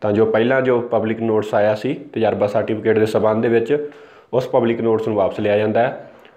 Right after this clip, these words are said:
ਹੁਣ ਇਹ ਲਿਖਿਆ ਜਾਂਦਾ ਹੈ ਕਿ ਸਿੱਖਿਆ provider, education provider, education volunteer, ਈ ਜੀ S volunteer, A I volunteer ਅਤੇ ਐਸ ਟੀ ਆਰ volunteer ਨੂੰ ਕੁਝ ਛੋਟਾਂ ਦਿੱਤੀਆਂ ਗਈਆਂ ਸਨ।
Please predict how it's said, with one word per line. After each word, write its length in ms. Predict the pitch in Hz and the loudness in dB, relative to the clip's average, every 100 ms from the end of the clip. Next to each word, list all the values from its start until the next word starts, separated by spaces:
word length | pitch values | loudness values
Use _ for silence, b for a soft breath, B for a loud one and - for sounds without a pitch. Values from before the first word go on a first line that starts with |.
| B B 113 | B B 0
ਹੁਣ 120 | 123 | 2
ਇਹ 80 | 131 | 2
ਲਿਖਿਆ 260 | 127 127 | 2 2
ਜਾਂਦਾ 300 | 120 113 117 | 0 2 2
ਹੈ 60 | 113 | 2
ਕਿ 120 | 117 | 0
ਸਿੱਖਿਆ 300 | 123 113 123 | -6 -2 -2
provider, 440 | - 110 110 113 | 0 2 2 2
education 460 | 117 110 113 110 120 | 0 0 -2 -2 -4
provider, 460 | 117 110 110 107 117 | -2 0 2 2 2
education 500 | 110 110 110 104 120 | 2 0 -4 -4 -4
volunteer, 460 | 107 110 113 123 117 | -2 -2 0 -2 -2
ਈ 120 | 117 | -2
ਜੀ 140 | 113 120 | 0 0
S 160 | 117 | 0
volunteer, 440 | 117 113 113 123 117 - | 2 2 2 0 0 0
A 140 | 110 | 2
I 160 | 110 113 | 2 2
volunteer 580 | 113 110 113 120 - 110 | 2 0 0 0 0 -2
ਅਤੇ 220 | 123 120 | -2 -2
ਐਸ 160 | 117 120 | -2 -2
ਟੀ 140 | 131 | -2
ਆਰ 100 | 127 | 0
volunteer 380 | 120 113 113 120 | 2 0 0 0
ਨੂੰ 100 | 117 | 0
ਕੁਝ 200 | 113 110 | 0 -2
ਛੋਟਾਂ 260 | 104 92 98 | -2 0 -2
ਦਿੱਤੀਆਂ 260 | 95 113 | 0 0
ਗਈਆਂ 220 | 110 117 | 2 2
ਸਨ। 300 | 107 120 123 | 2 0 -2